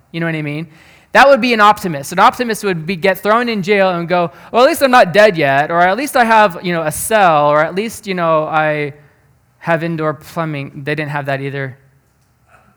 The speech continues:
Okay, gross. Um, um, anyway, it's not optimism.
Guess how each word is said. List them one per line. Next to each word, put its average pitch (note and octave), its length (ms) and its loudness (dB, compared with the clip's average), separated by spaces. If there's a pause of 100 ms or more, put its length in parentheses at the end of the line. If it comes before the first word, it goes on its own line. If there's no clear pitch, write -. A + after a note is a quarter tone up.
(3750)
Okay, C#3+ 240 -8
gross. C#3 540 -8
Um, D#3 300 -4
um, D3+ 500 0 (1500)
anyway, F#3 420 2
it's E3 180 -4
not F#3+ 200 6
optimism. E3 960 0